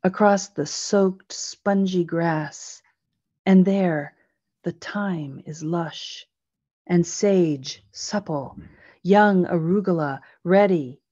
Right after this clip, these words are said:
for an unexpected winter salad. At that moment, I stop and breathe deep in wonder for green things that find shelter under snow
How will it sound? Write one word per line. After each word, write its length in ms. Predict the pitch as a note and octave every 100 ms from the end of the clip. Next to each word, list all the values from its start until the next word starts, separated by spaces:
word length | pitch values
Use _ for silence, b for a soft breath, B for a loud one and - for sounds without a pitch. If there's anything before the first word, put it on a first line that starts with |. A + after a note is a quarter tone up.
| _
for 160 | - F3
an 160 | D#3+ D#3
unexpected 880 | G3 G#3 G3+ - - G3 F#3+ E3 C#3+
winter 480 | C#3+ E3 F#3 - C#3
salad. 680 | - F3 E3+ D#3+ C#3 C3+ - _ _ _ _ _ _ _ _ _ -
At 160 | F#3
that 220 | G#3+ G#3 F#3+
moment, 480 | F3+ E3+ E3 D#3+ b b b
I 120 | F#3
stop 720 | F#3 - - F#3+ F#3 F3 - -
and 240 | F#3 E3+
breathe 520 | E3 F3 F#3 F3+ E3+ D#3 -
deep 420 | F3+ F3+ D#3+ - -
in 260 | D#3+ D3+ D#3
wonder 460 | F3 F3+ F3 E3
for 360 | D#3+ _ D#3 C#3
green 760 | C3 - D#3 E3 E3 E3 D#3+ -
things 580 | A#2+ - D3+ - - - _ _ _ _ _ _ _ _ F3+
that 100 | E3
find 320 | - F#3+ F#3
shelter 540 | - G3 G3 F#3+ D3
under 220 | C3+ C3
snow 640 | B2+ - F#3 F#3 F#3 F#3